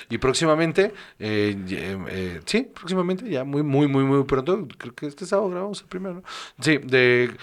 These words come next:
Correos hizo un show producido por su esposa, exclusivo para Patreon y para también contenido exclusivo de YouTube, que por cien varos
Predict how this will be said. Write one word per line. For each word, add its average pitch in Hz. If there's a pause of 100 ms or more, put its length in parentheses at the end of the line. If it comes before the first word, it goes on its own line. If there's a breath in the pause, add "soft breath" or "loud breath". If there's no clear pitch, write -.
(180 loud breath)
Correos 170
hizo 185
un 180
show 208
producido 127
por 127
su 139
esposa, 170 (280 loud breath)
exclusivo 160 (180)
para 135
Patreon 185
y 160
para 143 (160)
también 117 (220 loud breath)
contenido 104
exclusivo 120
de 135
YouTube, 185 (240 loud breath)
que 101
por 98
cien 139
varos 147